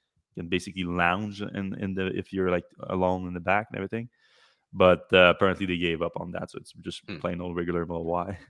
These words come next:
Speaker 1: <laughs> which is fine, 'cause when you used it, we were, like, four of us, so we needed that <laughs> front seat.
Speaker 2: That's good.
Speaker 1: Yeah, so, yeah, cheaper vehicle platform coming from Tesla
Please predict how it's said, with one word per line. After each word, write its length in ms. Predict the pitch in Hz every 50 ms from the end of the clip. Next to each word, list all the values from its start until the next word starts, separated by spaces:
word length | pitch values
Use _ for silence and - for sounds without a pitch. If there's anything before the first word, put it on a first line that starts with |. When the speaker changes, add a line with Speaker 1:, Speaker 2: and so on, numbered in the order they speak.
| _ _ _ _
Speaker 1:
<laughs> 300 | - - - - - -
which 140 | 107 101 123
is 100 | 113 -
fine, 180 | - 127 139
'cause 160 | 127 110 92 95 90 -
when 160 | - 104 101 104
you 60 | 101
used 280 | 101 101 104 101 98
it, 120 | 107 107 -
we 80 | 95
were, 100 | 87 87
like, 160 | 82 82 82 -
four 260 | - - - 92 87
of 120 | 85 82
us, 180 | 87 90 - -
so 80 | 107
we 80 | 98 92
needed 240 | 87 92 92 92 87
that 140 | 92 90 -
<laughs> 80 | -
front 160 | 107 101 -
seat. 520 | - - - - - - - - 160 107 - _ - 92 - _ _ _ _ _
Speaker 2:
That's 200 | - 85 80 -
good. 260 | - 85 80 76 - _ _ - - - - - _ _ _ _ _ - - - - - - - - - - _ _ _ _ _ _ _ _ _ _ _ _ _ _ _ _ _ _ _ - - -
Speaker 1:
Yeah, 220 | 104 131 147 139
so, 400 | - - 139 123 123 123 120 120
yeah, 160 | 127 160 156 - -
cheaper 680 | - - 151 147 - 151 143 143 143 143 - - - _ _ - -
vehicle 380 | - 110 117 123 120 - 123 117
platform 400 | - 120 113 110 - - 117 117
coming 200 | - 117 113 107
from 140 | - 107 104
Tesla 680 | - 104 104 - - 107 104 104 107 104 107 107 -